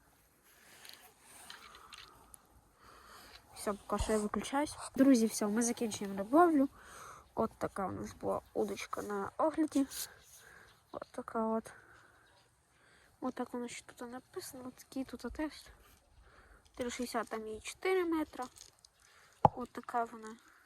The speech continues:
Така. І тут ще колечко є, за щось цеплять, не знаю за що. Ну, дуже класна вудка за свої гроші. За двадцять гривень його пересите.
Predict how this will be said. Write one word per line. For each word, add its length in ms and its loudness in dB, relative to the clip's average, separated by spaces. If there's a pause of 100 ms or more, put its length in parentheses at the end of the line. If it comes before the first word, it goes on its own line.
(260)
Така. 320 -14 (840)
І 300 4
тут 100 0
ще 100 -4
колечко 460 -2
є, 160 -10
за 120 -18
щось 220 -18
цеплять, 380 -16
не 100 -14
знаю 300 -8
за 60 -20
що. 240 -18 (640)
Ну, 120 6
дуже 300 6
класна 360 2
вудка 360 0
за 100 0
свої 280 2
гроші. 360 -2
За 100 2
двадцять 420 6
гривень 300 2
його 120 -4
пересите. 520 -6